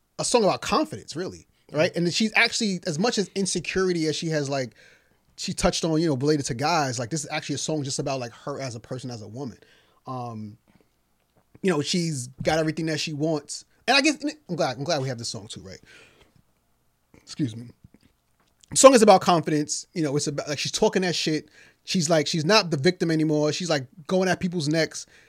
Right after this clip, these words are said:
talking about what she can do, whatever, like, you know, bigging herself up, which we rarely get, which I love, right? So this,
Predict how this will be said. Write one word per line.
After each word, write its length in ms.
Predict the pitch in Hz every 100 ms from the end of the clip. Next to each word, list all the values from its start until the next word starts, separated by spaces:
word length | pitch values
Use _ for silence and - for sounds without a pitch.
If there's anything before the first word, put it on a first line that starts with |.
| _ _ - _
talking 260 | 214 202
about 80 | 190
what 80 | 156
she 100 | 214
can 120 | 165
do, 100 | 170
whatever, 320 | 165 160 156
like, 140 | 156 139
you 60 |
know, 180 | 156 160
bigging 280 | 127 160 151
herself 400 | 147 - 175 147
up, 140 | 147
which 160 | 139 -
we 80 | 135
rarely 300 | 139 156 143
get, 240 | 131 139
which 140 | 143 -
I 80 | 131
love, 380 | 147 135 123 123 _ - - _
right? 240 | 131 131
So 120 | - 165
this, 160 | 208